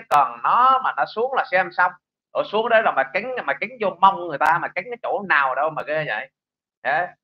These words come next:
Rồi mấy ngày vừa qua cắn quá rồi bắt đầu giờ chui vô trong chỗ chim sâu núp rồi đúng không? Đấy. Cắn, cắn bừa, cắn cà. Đó quý vị. Chỉ có những loại như Phong Râu á, à, rồi nó xuống rồi cái như là nó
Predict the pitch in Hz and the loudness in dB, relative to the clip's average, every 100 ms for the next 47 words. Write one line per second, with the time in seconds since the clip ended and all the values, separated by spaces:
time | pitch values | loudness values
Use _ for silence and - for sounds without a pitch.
0 | _ 123 135 175 247 202 151 139 156 165 | _ -2 2 4 4 2 -2 2 4 4
1 | 202 226 233 226 247 240 147 139 170 139 | 4 -6 4 6 8 6 2 0 0 0
2 | 135 131 131 - 196 190 170 170 160 127 | 0 0 -4 -2 -2 0 0 -2 -2 -6
3 | - 135 180 160 - 170 151 156 170 139 | -4 -4 -4 -8 2 2 4 2 4 2
4 | 185 175 170 - _ _ _ _ _ _ | 2 0 -2 -8 _ _ _ _ _ _
5 | _ - 160 - - _ _ _ _ _ | _ -6 -4 -4 -12 _ _ _ _ _
6 | _ - 254 285 277 269 190 208 180 233 | _ -2 0 0 -2 2 6 8 8 4
7 | 254 170 185 202 - - _ _ _ _ | 2 6 8 6 0 -16 _ _ _ _
8 | _ _ _ _ _ _ _ _ - 226 | _ _ _ _ _ _ _ _ 0 4
9 | 220 170 170 - _ _ _ _ _ _ | 4 4 0 -8 _ _ _ _ _ _
10 | _ _ _ _ _ _ _ 180 214 254 | _ _ _ _ _ _ _ -2 4 4
11 | 208 220 180 147 190 202 214 214 226 226 | 4 2 4 6 4 0 -4 4 6 6
12 | 220 233 - 135 135 - 170 180 233 285 | 4 0 0 0 2 2 0 -2 0 0
13 | 311 190 143 127 180 208 170 139 127 151 | 2 4 4 2 -4 -2 0 2 0 0